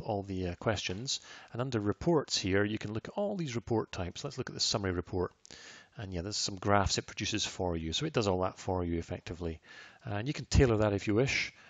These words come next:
Um, you can even look through the individual entries. So you can go through and just look through and see what people have entered every time they've completed the survey, which is quite nice. And if you go to full report, you can set up all sorts of pie graphs and it does that for you. Unlike Excel, it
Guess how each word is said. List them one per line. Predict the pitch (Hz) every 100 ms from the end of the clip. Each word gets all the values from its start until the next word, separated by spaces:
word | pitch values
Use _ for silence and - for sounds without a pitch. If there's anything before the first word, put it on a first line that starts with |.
| - -
Um, | 101 95 95 92 92 104 - 110
you |
can | - 107
even | 101 104
look | 156
through | - 107
the |
individual | 110 107 110 110
entries. | 160 - 90
So | - 104
you | 101
can | - 98
go | 110
through | 101 - 110 104 98 - - - 110
and | 104
just | 104 202 190 160 - 147
look | 156
through | - 123
and | 113
see | - 120
what | -
people | - 107
have | 104
entered | 104 101 101 95 -
every | 117 113
time | 104 - 101
they've | 98 -
completed | 95 104 95
the | 104
survey, | - 101 87 82 80 - - - _
which | -
is | -
quite | 95 98
nice. | 95 147 - - _ _ _ - - - -
And | 139
if | 120
you |
go | 147
to | 120
full | - 147
report, | 120 147 160 - - - - - -
you |
can | 131 113
set | - 117
up | -
all | 104
sorts | - 104 -
of | 107
pie | - 101
graphs | 95 95 95 -
and | 98
it | -
does | 95
that | - 95
for | - 92
you. | 82 85
Unlike | 117 110 98
Excel, | 104 - - 95
it | 101